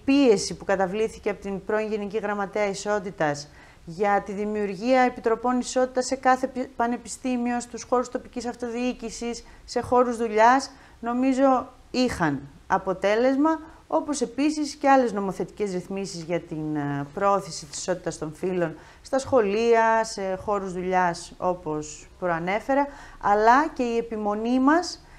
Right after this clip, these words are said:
να θέσουμε το δι-, το ζήτημα της έμφυλης βίας στο δημόσιο διάλογο.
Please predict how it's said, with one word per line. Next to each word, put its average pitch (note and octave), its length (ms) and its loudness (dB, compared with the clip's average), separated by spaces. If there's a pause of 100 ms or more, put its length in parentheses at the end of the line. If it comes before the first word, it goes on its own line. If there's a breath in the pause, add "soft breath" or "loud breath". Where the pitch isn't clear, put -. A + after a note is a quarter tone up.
(220 soft breath)
να G#3 260 -2
θέσουμε D4+ 520 0
το B3 140 -2
δι-, A#3+ 240 -8
το A3 120 0
ζήτημα C4 380 -2
της A#3+ 180 -10
έμφυλης B3+ 500 -2
βίας C#4 360 0
στο A#3 220 -2
δημόσιο A#3+ 480 -2
διάλογο. D#3+ 600 2